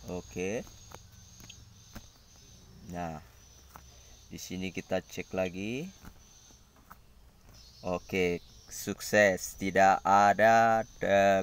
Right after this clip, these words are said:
kode trouble sudah terhapus. Nah, kita nyalakan mesin.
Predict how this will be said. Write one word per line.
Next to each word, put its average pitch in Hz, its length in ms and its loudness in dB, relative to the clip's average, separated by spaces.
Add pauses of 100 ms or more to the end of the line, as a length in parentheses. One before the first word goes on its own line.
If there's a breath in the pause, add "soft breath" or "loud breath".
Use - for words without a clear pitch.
kode 95 320 -2
trouble 98 480 -2
sudah 92 480 0 (880 soft breath)
terhapus. 95 1400 -2
Nah, 85 320 -6 (160)
kita 90 240 -4
nyalakan 90 480 -4
mesin. 104 400 -2